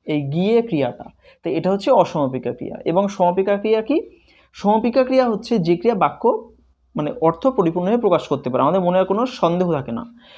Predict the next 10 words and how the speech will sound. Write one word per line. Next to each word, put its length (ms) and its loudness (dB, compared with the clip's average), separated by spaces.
যেরকম 360 4
কি, 100 -2
এই 300 6
যে 260 0
আমি 560 0
খাত-, 400 -4
স্যারকে 440 0
খাতাটা 320 0
দেখালাম, 400 -6
তো 220 -6